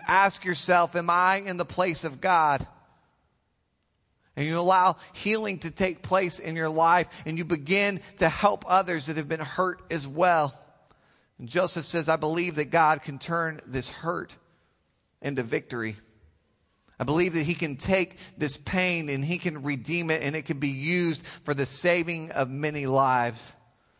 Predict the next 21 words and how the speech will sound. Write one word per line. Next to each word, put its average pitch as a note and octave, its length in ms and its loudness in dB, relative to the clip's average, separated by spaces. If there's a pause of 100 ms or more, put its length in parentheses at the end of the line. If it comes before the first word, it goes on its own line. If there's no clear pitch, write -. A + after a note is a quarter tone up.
(560)
I A#2+ 60 -10
still - 260 -4
believe C3 320 -4
that B2 200 0
to B2 80 -8
be A2 120 -8
true C3+ 300 -12
today. A2+ 420 -6 (1300)
I - 40 -6
want C#3 200 -4
to B2+ 120 -10
challenge C3 640 -4
you A2 120 -8
this G#2+ 240 -10
morning, A2 320 -8
church, G#2 520 -10 (1800)
to - 100 -10
make C#3+ 300 -4
the A#2+ 80 -12
sharing A2+ 420 -4
choice, - 580 -10